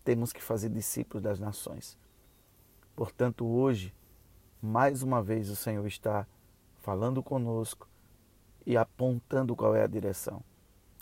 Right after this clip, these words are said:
Nós devemos dar a Jesus o que é dele por direito, conquistado na cruz do Calvário. Uma multidão de todas as tribos, raças e nações que tiveram suas vestes lavadas no sangue do Cordeiro.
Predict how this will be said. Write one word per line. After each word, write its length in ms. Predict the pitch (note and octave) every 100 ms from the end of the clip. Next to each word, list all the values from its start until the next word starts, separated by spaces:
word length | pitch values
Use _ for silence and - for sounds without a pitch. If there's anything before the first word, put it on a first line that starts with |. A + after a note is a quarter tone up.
| -
Nós 360 | A2+ A2+ A#2+ G2+
devemos 420 | A2 G#2 G#2+ G#2+
dar 240 | A2+ A2 A2
a 60 |
Jesus 640 | G2 G#2+ G2 A#2 A2+ - - - - - - - -
o 80 | A2
que 160 | -
é 80 | A#2+
dele 320 | G#2 A#2 A2+ A2
por 260 | - A2+
direito, 520 | A2 A2+ G2+ F#2+ - - - - - -
conquistado 640 | A2+ - G#2+ - G#2+ G#2+
na 120 | G2+
cruz 220 | - G#2
do 80 | G2
Calvário. 540 | - F#2+ F2 F2 - - - - - - - -
Uma 160 | A2 G#2+
multidão 560 | A#2 A#2+ A2 A#2 B2+
de 80 | A#2
todas 260 | B2 A2 G#2+
as 180 | G#2
tribos, 380 | - A2+ A#2+ A2+
raças 460 | G2 A2 B2 - A2
e 60 |
nações 600 | B2+ B2 - G2 E2+ - - - - - - - -
que 120 | - B2
tiveram 420 | A#2+ A2 A2+ A2
suas 320 | - A2+ F#2
vestes 340 | G2+ G#2 -
lavadas 580 | G2+ A2 G2 F#2 G2 F#2+
no 120 | G2+
sangue 320 | F2 - G#2+ G2
do 100 | G#2
Cordeiro. 480 | - G2+ F#3 C3